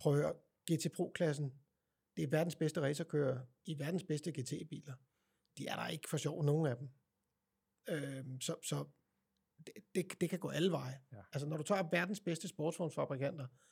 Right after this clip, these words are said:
Speaker 1: og beder dem om at levere en bil til at køre fireogtyve timers løb med, et løb, som de har kæmpe erfaring i, både Ferrari, Porsche og efterhånden Aston Martin også, og stopper de bedste kører, du kan finde, der kender bilerne godt ind i, så skal jeg ikke kunne sige, hvem der klarer sig bedst ud af det her.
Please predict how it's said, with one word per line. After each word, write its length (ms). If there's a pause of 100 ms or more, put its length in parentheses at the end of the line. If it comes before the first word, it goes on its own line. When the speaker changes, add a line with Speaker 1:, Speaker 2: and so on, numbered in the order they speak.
(160)
Speaker 1:
og 100
beder 140
dem 80
om 140
at 60
levere 200
en 80
bil 220
til 80
at 80
køre 180
fireogtyve 240
timers 280
løb 180
med, 140 (400)
et 120
løb, 160
som 160
de 80
har 120 (200)
kæmpe 220
erfaring 440
i, 120 (160)
både 180
Ferrari, 380 (400)
Porsche 340 (200)
og 180
efterhånden 400
Aston 240
Martin 340
også, 260 (880)
og 100
stopper 260
de 80
bedste 240
kører, 200
du 80
kan 100
finde, 400
der 40
kender 280
bilerne 360
godt 220
ind 140
i, 120 (300)
så 100
skal 160
jeg 160
ikke 100
kunne 140
sige, 180
hvem 200
der 160 (200)
klarer 180
sig 140
bedst 220
ud 80
af 60
det 80
her. 160